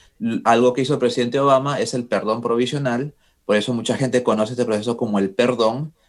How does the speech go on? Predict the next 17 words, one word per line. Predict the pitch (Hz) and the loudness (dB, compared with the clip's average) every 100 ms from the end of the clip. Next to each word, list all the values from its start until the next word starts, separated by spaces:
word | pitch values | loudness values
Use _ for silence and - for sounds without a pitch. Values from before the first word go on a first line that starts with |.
| _ - | _ -6
porque | 110 120 104 | -4 -2 -4
perdona | - 110 110 107 117 139 | 0 0 2 2 2 2
la | 131 127 | 0 0
presencia | 113 113 131 123 139 127 | -2 -4 -4 -2 2 2
ilegal | 113 104 110 127 123 | 2 2 4 4 0
en | 110 | -2
este | 107 127 | -6 -4
país | 120 113 135 185 - _ _ - | -2 0 0 -4 -8 _ _ -2
para | 107 107 | 0 2
que | 104 | 0
tú | - 120 | -4 -2
puedas | 117 120 | 0 0
salir | 120 110 120 | 0 -2 -2
tranquilamente | 110 107 123 127 131 127 120 139 156 - | -4 0 4 4 4 -4 -4 -4 -4 -4
y | 104 | -4
luego, | 104 104 110 131 - | 0 2 2 0 -2
este, | 98 - - 95 - 101 | -10 -10 -8 -8 -6 -12